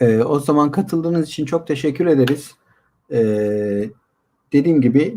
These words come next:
canlı yayınlarımız olacak. E, canlı yayınlarımızda, e, bol bol sizlerle sohbet edeceğiz diye umuyorum. E, bir sonraki yayınımızda o zaman görüşmek, arkadaşlar bilmiyorum.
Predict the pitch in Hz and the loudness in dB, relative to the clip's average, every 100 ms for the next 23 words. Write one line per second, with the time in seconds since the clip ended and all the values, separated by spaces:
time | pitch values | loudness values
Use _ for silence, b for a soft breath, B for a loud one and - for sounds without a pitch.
0 | 139 135 147 156 147 135 131 127 120 110 | 0 4 4 4 6 8 8 6 4 2
1 | 135 147 131 156 156 _ _ - 101 101 | 2 4 2 0 -2 _ _ -6 -4 -4
2 | 104 135 143 147 143 123 120 117 113 113 | -4 -2 0 0 2 4 4 4 4 2
3 | 110 151 160 - _ _ _ _ _ 113 | 2 0 0 -4 _ _ _ _ _ -2
4 | 107 104 107 156 143 123 123 131 - _ | 0 0 0 2 4 6 4 4 -4 _
5 | - 135 131 107 107 117 - 151 131 131 | -6 0 2 2 -2 -4 -6 -2 -2 -2
6 | 107 - 139 147 147 147 143 - _ _ | -4 -2 -4 -2 -2 -2 -6 -18 _ _
7 | _ 151 135 117 156 165 143 135 151 - | _ 2 2 2 2 4 4 4 2 -4
8 | _ _ _ _ - 113 110 107 104 135 | _ _ _ _ -8 -4 -2 0 -2 -4
9 | 170 - 143 127 127 127 143 147 127 123 | -6 -2 2 2 2 0 2 4 4 2
10 | - 160 120 123 156 220 _ - 143 135 | -2 -4 -2 -2 -4 -6 _ -4 -2 -2
11 | 151 131 - 135 139 139 131 117 - - | -4 -4 -2 -2 0 -2 -2 -4 -6 -16
12 | 135 113 117 113 98 - | -14 -8 -4 -2 -2 -6